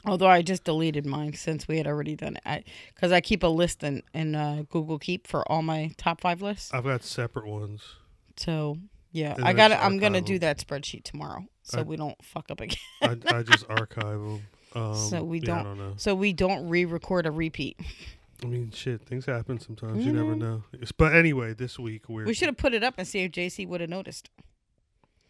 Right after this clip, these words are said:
Speaker 2: She would have been the only one who would
Speaker 1: Yep.
Speaker 2: notice. She would say, "Hey, guys, this is a great episode, but
Speaker 1: Again. <laughs>
Speaker 2: you guys talked about
Speaker 1: And you
Speaker 2: this
Speaker 1: picked
Speaker 2: already."
Speaker 1: different ones this time. What happened?
Speaker 2: Well, that's the funny part.
Speaker 1: You know.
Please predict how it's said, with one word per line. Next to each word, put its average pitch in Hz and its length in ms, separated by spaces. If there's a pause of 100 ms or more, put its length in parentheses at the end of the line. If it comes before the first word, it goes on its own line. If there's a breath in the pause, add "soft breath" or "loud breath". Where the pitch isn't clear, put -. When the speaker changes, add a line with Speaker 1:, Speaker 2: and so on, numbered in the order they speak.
(340)
Speaker 2:
She - 180
would 135 80
have 120 60
been 123 100
the 113 80
only 117 140
one 117 180
who 147 80
would 120 160
Speaker 1:
Yep. 175 160
Speaker 2:
notice. 127 160 (160)
She - 160
would 123 80
say, 127 100
"Hey, 147 140
guys, 113 480 (500)
this 139 220
is 127 80
a 123 60
great 127 260
episode, 113 640
but 117 120
Speaker 1:
Again. 185 400 (600)
<laughs> 571 580
Speaker 2:
you 127 200
guys 123 260
talked 123 320
about - 80
Speaker 1:
And 254 120
you 311 80
Speaker 2:
this - 100
Speaker 1:
picked 403 140
Speaker 2:
already." 214 180
Speaker 1:
different 302 320
ones 269 260
this 180 160
time. 170 280
What 175 140
happened? 170 340 (180)
Speaker 2:
Well, 127 100
that's 131 160
the 120 100
funny 120 280
part. 104 300
Speaker 1:
You 165 80
know. 160 180